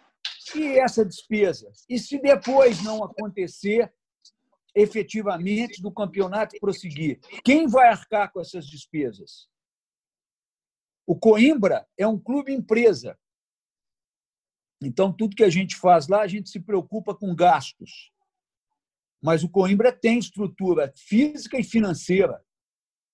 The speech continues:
para bancar isso. E eu te pergunto, e os outros clubes que já dissolveram literalmente com seus departamentos profissionais, não tem jogadores, não tem treinadores,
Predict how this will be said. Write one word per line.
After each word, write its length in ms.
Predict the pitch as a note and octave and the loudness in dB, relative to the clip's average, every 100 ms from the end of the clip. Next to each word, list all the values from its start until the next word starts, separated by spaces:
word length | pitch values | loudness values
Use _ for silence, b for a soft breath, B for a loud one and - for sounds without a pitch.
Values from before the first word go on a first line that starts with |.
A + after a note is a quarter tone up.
| _ - | _ -4
para 240 | E3+ F#3 | 0 0
bancar 560 | D#3 F#3 F3 - F3 D#3+ | 0 -4 -2 2 2 2
isso. 300 | C#3+ - D#3 | -4 -10 -2
E 20 | |
eu 120 | G3 | -2
te 140 | - _ | -2 _
pergunto, 540 | A3+ F#3 F3+ G3 F3 | 0 0 -2 -8 -6
e 20 | |
os 160 | A#3 E3+ | -8 0
outros 320 | B3+ B3+ - | 2 2 -4
clubes 360 | - A#3+ C4 - | -8 -8 -8 -12
que 100 | A3 | -4
já 160 | A#3+ | -4
dissolveram 840 | A3+ - A#3 G3 D3 G#3+ A#3+ A#3+ A#3 _ _ _ | -4 -8 -2 -2 -2 2 2 0 -10 _ _ _
literalmente 1000 | G3 C4+ D#4+ - C#4 B3+ G3+ G3+ A#3 - | 0 2 0 2 2 2 -2 -6 -10 -10
com 160 | A3 | -14
seus 260 | G3 G#3+ F#3+ | -10 -6 -6
departamentos 800 | F#3 G3 F#3 F3+ E3+ F#3+ F#3 - | -6 -6 -6 -4 -6 -8 -12 -12
profissionais, 880 | - E3+ - E3+ D3+ G3 A3+ G#3+ F#3+ | -8 -8 -6 -4 -2 0 2 2 -2
não 140 | F3 E3 | -6 -6
tem 200 | F#3 E3+ | -6 -6
jogadores, 800 | D#3+ D3+ C3+ F#3 A3+ A3 F3 | -6 -4 0 6 6 4 -2
não 120 | D#3 D3 | -12 -14
tem 200 | F#3 E3+ | -16 -14
treinadores, 800 | - D#3 C#3 C3+ G#3+ G#3+ F3+ | -14 -12 -12 2 4 4 -2